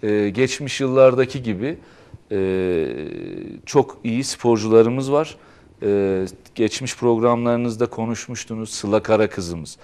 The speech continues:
olimpiyatı hak etmişti. Fakat tabii, e, federasyonumuzun maalesef, e, sağlam duramamasından dolayı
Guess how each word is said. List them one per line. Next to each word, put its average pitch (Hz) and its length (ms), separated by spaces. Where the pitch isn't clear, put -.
olimpiyatı 110 580
hak 107 220
etmişti. 127 520
Fakat 113 360
tabii, 110 340
e, 95 140
federasyonumuzun 107 1000
maalesef, 104 540
e, 95 300
sağlam 113 560
duramamasından 98 880
dolayı 95 380